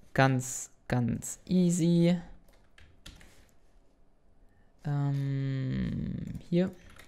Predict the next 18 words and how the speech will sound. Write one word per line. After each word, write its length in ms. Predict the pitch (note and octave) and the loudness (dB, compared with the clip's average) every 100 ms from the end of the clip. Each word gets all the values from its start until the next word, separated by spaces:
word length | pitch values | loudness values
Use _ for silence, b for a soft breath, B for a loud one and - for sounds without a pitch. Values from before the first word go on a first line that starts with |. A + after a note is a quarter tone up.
| - | -6
Wir 100 | - | 4
locken 240 | B2+ E3 F#3 | 8 8 6
die 100 | C#3+ | 4
Subscriptions, 680 | C3+ - G3 G#3 A3 G#3 - | 2 4 6 6 4 0 -2
suchen 420 | D3 C#3+ E3 E3 | -4 2 4 4
uns 160 | C#3+ | 0
die 120 | - D#3+ | -2 -2
Clients, 420 | E3 C#3+ C#3+ - | 2 2 2 -2
die 80 | B2 | -4
uns 120 | - | -4
interessieren. 640 | - - - G3+ G#3 G#3 B B B B B B | -8 -2 4 6 6 2 B B B B B B
Und 300 | - C#3+ C#3+ | 0 2 2
zwar 360 | - B2+ B2+ B2+ | 2 4 6 6
auf 140 | - | 4
Basis 500 | - B2 B2 A#2+ - | 4 4 4 0 -4
vom, 460 | - - B2+ B2 B2+ - - - _ _ _ _ _ - - _ _ _ _ b b b b b b b - D#3+ | -8 -6 -2 -2 -4 -12 -20 -20 _ _ _ _ _ -20 -20 _ _ _ _ b b b b b b b -10 -4
meine 640 | E3 D#3+ E3 F3+ F3+ F3+ | -2 0 2 4 6 4
Fresse. 640 | - F3 D#3+ E3 D#3+ D3 | 2 0 2 4 4 4